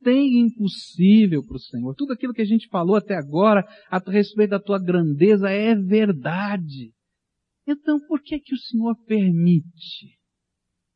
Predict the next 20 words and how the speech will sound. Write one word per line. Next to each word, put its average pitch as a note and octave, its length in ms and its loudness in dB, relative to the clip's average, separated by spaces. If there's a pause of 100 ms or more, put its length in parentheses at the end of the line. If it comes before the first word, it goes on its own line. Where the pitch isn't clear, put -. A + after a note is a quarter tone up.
(100)
que A#3+ 180 -2
os - 220 -4
teus A#3+ 460 -4
filhos G3+ 380 -2
atravessem, F3 680 -4
às C#3+ 160 -6
vezes, D#3+ 380 -8
momentos D#3 640 -6 (380)
de D#3 220 0
luta E3+ 560 0 (340)
e D#3+ 120 -2
de D3 180 -4
grande D3+ 600 -2 (160)
aflição C#3+ 1000 -6 (300)
na C3 180 -8
sua B2 300 -12
vida? G#2+ 300 -14 (1300)
Certa F#3+ 300 -2
vez, F3 220 0
uma, D3+ 440 -4